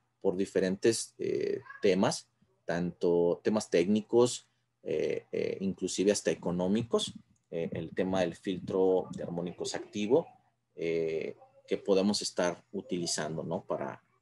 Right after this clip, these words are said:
para mitigar, eh, el efecto armónico en, en la red, ¿no? Entonces, eh, eso es lo que pasa al final del día, el intercambio de, de, de energía,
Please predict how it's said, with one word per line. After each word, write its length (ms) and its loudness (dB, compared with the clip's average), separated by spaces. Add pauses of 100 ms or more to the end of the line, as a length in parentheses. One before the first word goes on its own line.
(100)
para 240 2
mitigar, 920 4 (400)
eh, 460 -4
el 140 -4
efecto 380 0
armónico 540 0
en, 240 -8
en 140 -10
la 120 -6
red, 300 -6
¿no? 220 -6 (320)
Entonces, 580 2 (240)
eh, 240 10
eso 180 8
es 60 10
lo 120 10
que 100 6
pasa 360 8
al 100 8
final 300 4
del 180 6
día, 420 6
el 140 4
intercambio 800 6
de, 500 4
de, 500 -2
de 200 4
energía, 720 4